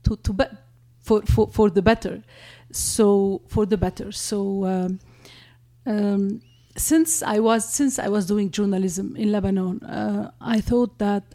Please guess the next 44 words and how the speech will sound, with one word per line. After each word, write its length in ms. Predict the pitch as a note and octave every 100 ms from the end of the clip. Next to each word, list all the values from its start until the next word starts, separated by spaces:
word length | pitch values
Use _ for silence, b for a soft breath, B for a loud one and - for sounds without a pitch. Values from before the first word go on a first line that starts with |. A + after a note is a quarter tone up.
| -
I, 100 | A3 - _ _ _ -
I 120 | A#3+
start 400 | - D4 C#4+ -
to 100 | A3
see, 240 | - A3+
you 100 | A3
know, 280 | G#3+ G#3+ B3 B B -
discriminations 800 | - - G3+ G3 F#3+ - G#3 -
at 200 | G#3 -
all 120 | G#3+
levels, 460 | G3+ G3 F#3+ - - B B
be 120 | A3+
it 100 | A#3
in 140 | A3+ F#3+
business 480 | B3 A#3+ A#3+ A3+ -
or 240 | G#3+ G#3 G#3+
in 180 | - G3
my, 360 | G#3 D4+ C#4+ -
even 420 | - B3+ A3+ A3
in 120 | G#3
my, 160 | G#3 G#3
uh, 540 | G3+ G3 F#3+ F#3 F#3+
in 80 | -
my 140 | G#3 G3+
domain, 500 | A3 C#4 B3+ G3 F#3
uh, 240 | F#3 F#3
which 180 | G3+ -
is 100 | G3
the 100 | D#3+
media. 400 | G3 A3+ F#3 G3+ - B B B B B -
Uh, 340 | A3 G#3 G3+ -
and 500 | B3 A3+ A3+ A3+ G#3 - _ _ _ b b _ _ _ _
every 240 | D#4+ E4 E4+
time 420 | B3 G#3 G#3+ A#3+
I 60 | -
used 260 | A3 A3+ -
to 80 |
think, 400 | A3 A#3 A3+ A#3 -
"I 400 | - A#3 A#3 A#3+
will 380 | A#3+ G3 A3 A3+
have 260 | F#3 G3+ -
to 80 | -
change 400 | - G3 F#3 -
this. 420 | F#3+ - -